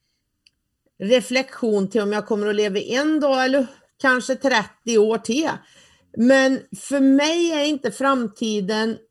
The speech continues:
det viktigaste är att jag levererar mitt bästa med själv varje dag.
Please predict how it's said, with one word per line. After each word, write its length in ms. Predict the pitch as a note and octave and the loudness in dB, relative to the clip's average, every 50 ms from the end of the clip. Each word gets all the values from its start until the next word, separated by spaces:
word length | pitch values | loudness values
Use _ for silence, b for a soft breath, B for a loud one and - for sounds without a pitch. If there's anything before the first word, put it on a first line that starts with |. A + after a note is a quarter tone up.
| _ - | _ -2
det 100 | G#3 A#3+ | -2 0
viktigaste 600 | A#3 D#4+ D#4 D#4+ - _ A#3+ A3+ A#3 - - D4+ | 0 0 -2 -2 -4 _ -4 -4 -4 -4 -4 -2
är 100 | C#4 B3+ | -2 -2
att 100 | A#3 A#3 | -2 -2
jag 140 | A#3 A3 A3 | -4 -2 -2
levererar 500 | A3 A3 G#3 A#3+ A3 A3+ G3+ F#3+ F3+ F#3+ | -2 -2 -2 -2 -2 0 -2 -2 -2 -2
mitt 220 | G3 G3+ G3 - | -4 -6 -6 -6
bästa 300 | - A#3+ - - - - | -6 -8 -8 -8 -10 -10
med 180 | F#3 F#3+ G3 G3 | -8 -8 -6 -4
själv 220 | A3 F#3 F3+ F3 | -4 -4 -2 -2
varje 280 | F#3 G3 F#3+ F3+ F#3 F#3 | -2 -2 -2 -2 -2 -2
dag. 260 | E3+ F3 F3 F3+ b | -2 -2 -4 -4 b